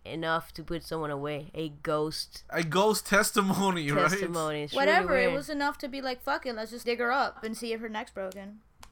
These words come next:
Speaker 2: And her neck was broken.
Speaker 3: That's it.
Speaker 2: Just, just like she said. So, I mean,
Speaker 1: Hmm.
Speaker 2: like, ev-, I guess it's, it's not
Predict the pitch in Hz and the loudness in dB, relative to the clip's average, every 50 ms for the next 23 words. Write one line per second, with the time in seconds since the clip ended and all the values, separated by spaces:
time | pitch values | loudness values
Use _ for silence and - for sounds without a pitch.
0 | _ - - - - 95 98 110 107 110 117 123 123 127 - 143 143 - - 156 | _ -20 -20 -20 -18 -16 -14 -14 -12 -12 -12 -12 -14 -14 -14 -16 -16 -14 -12 -12
1 | 190 196 - 139 123 127 131 - _ _ _ - 214 202 196 - - 233 247 262 | -12 -12 -14 -16 -18 -18 -20 -20 _ _ _ -20 -20 -20 -20 -16 -14 -12 -12 -12
2 | - - - - - - 117 117 - - - - - 127 123 - - 127 131 131 | -12 -16 -20 -20 -16 -12 -12 -12 -12 -12 -16 -14 -14 -12 -12 -10 -10 -10 -10 -10
3 | - - - 151 147 - - 185 190 165 143 143 143 - - 117 113 113 117 117 | -12 -14 -16 -14 -12 -12 -10 -10 -8 -8 -10 -12 -14 -12 -10 -10 -8 -8 -10 -12
4 | - - - - - - - - - - - - - - - 156 - - 185 160 | -16 -18 -14 -12 -12 -10 -10 -10 -12 -12 -12 -12 -12 -8 -6 -4 -4 -2 -2 -2
5 | 170 160 139 - - - - - - - - 139 139 143 151 - - 151 151 156 | -2 -4 -4 -10 -16 -20 -20 -20 -20 -18 -12 -8 -6 -6 -6 -6 -8 -8 -8 -6
6 | 170 180 - - 123 - - _ - - _ _ 131 - 156 - - - - - | -8 -10 -10 -16 -20 -20 -20 _ -20 -20 _ _ -12 -12 -12 -12 -12 -16 -14 -12
7 | - 135 - 139 139 123 131 - | -12 -10 -6 -4 -4 -2 -2 -4